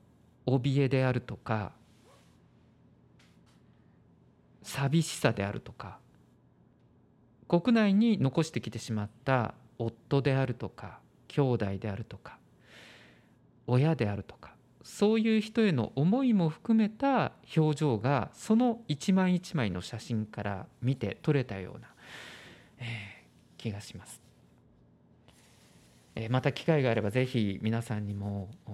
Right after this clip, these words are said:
見ていただきたいなと思いますし、見た上で自分たちに今何ができるんだろうか、そんなことも考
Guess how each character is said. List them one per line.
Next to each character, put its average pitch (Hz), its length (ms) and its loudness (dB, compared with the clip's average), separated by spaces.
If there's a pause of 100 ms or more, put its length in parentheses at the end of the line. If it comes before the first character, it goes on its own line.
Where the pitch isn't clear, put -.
(100)
見 104 120 -4
て 101 120 -10
い 92 80 -10
た 98 100 -10
だ 104 120 -8
き - 80 -18
た 117 120 -6
い 110 80 -6
な 101 160 -10
と - 100 -12
思 117 140 -4
い 123 60 -4
ま 127 120 -4
す - 120 -14
し、 151 340 -6 (460)
見 226 140 2
た 220 140 2
上 226 200 2
で 214 500 0 (140)
自 127 160 -4
分 156 160 -2
た 143 120 -2
ち - 140 -6
に 120 160 0
今 120 160 0
何 135 300 0
が 117 80 0
で 110 160 -2
き - 120 -6
る 120 100 -2
ん 101 100 -4
だ 104 80 -8
ろ 98 200 -8
う - 40 -18
か、 - 140 -18 (760)
そ - 160 -4
ん 139 60 -2
な 147 60 -2
こ 156 140 -2
と 147 80 -4
も 110 260 -4
考 123 120 -6